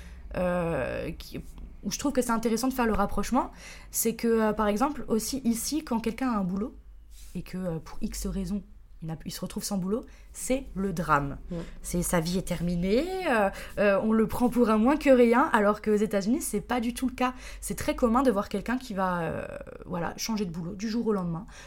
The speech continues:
Speaker 1: Il va aller un petit peu dans ça, puis le jour où il est plus là-bas, bah, c'est pas grave, il rebondit, il va là-bas. Et c'est vraiment quelque chose qu'on n'a pas du tout chez nous. Et, et le fait d'être entouré de gens qui fonctionnent comme ça, euh, on a tendance à se dire, euh, « Ouais, mais au final, ja-, rien n'est jamais grave dans la vie. »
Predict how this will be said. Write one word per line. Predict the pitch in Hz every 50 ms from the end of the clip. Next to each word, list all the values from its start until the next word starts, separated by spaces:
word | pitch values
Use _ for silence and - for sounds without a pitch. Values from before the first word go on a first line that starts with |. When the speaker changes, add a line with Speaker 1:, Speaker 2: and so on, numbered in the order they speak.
| - -
Speaker 1:
Il | 240 262
va | 233 240
aller | 233 233 240
un | 226 226 226
petit | - -
peu | - 254 233
dans | 269 277
ça, | - - 214 202 202
puis | - - - 196
le | 170 175 180
jour | 160 202 202 175
où | 185
il | 185
est | 180 165
plus | - 175
là-bas, | 180 170 160 254 285
bah, | 247 226
c'est | 233 294 285
pas | 320 349
grave, | 285 302 302 302 247 254
il | 247
rebondit, | 202 240 214 240 269 254 226 220 240
il | 196
va | 208 202
là-bas. | 208 208 180 190 185 - - - - - - - -
Et | - 202
c'est | 180 - - 180
vraiment | 180 185 208 294
quelque | 330 - 247 -
chose | 285 277
qu'on | - 240
n'a | 208 180 175
pas | 247 247
du | 233 240
tout | - 254
chez | - - 226 208
nous. | 202 196 202 - -
Et, | - 175 175 175 170 - -
et | 175
le | 170 175
fait | - - 294 233
d'être | 196 233 240 - - -
entouré | - 208 196 - 240 226 254 220
de | 202 196
gens | 185 220 240
qui | 233 - 180
fonctionnent | - - 165 - 247 240 233
comme | - 196 180
ça, | 170 - - 294 403 - - - - - - - - - - -
euh, | - 170 170 156 117
on | 190 185
a | 180 175
tendance | - 202 202 240 269 262 240
à | 208 190
se | 170
dire, | 165 180 254 269 233
euh, « | 208 202 190
Ouais, | 180 233 320 320
mais | 233
au | 196
final, | - - - 175 208 220
ja-, | 175 165 190 - - -
rien | 214 - - 175 196 240 254 247 247 - -
n'est | 196 196 185
jamais | 175 180 180 180 175
grave | 160 - 220 226 190
dans | 190 180
la | 165 160 160
vie. » | 156 196 269 359